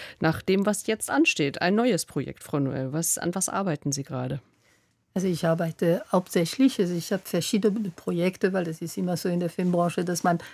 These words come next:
Speaker 2: mehrere Projekte <laughs> haben muss, damit eins irgendwie gedeiht. Aber auf jeden Fall mein, äh, Kinofilm, ich arbeite an einem Kinofilm, das Thema, äh, Identität, also das
Speaker 1: Mhm.
Speaker 2: hat auch sehr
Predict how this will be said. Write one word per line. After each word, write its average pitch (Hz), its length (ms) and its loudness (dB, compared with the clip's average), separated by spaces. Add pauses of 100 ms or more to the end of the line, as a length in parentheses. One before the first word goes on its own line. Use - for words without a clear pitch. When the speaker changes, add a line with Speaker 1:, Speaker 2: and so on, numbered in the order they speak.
(120)
Speaker 2:
mehrere 196 800 4
Projekte 175 640 0 (160)
<laughs> 214 160 2
haben 190 180 4
muss, 185 360 2
damit 185 400 0
eins 196 480 2
irgendwie 202 440 0
gedeiht. 180 500 -4 (340)
Aber 208 180 -2
auf 202 80 -6
jeden 196 220 -2
Fall 185 280 -2
mein, 180 400 -6 (380)
äh, 185 220 -10
Kinofilm, 202 720 2
ich 196 220 -2
arbeite 180 320 -6
an 175 100 -4
einem 180 160 -4
Kinofilm, 190 720 0
das - 240 -8
Thema, 185 380 2 (640)
äh, 185 260 2
Identität, 202 920 2
also 202 340 -4
das 170 240 0
Speaker 1:
Mhm. 170 60 0
Speaker 2:
hat 170 160 -4
auch 185 260 -2
sehr 180 280 -2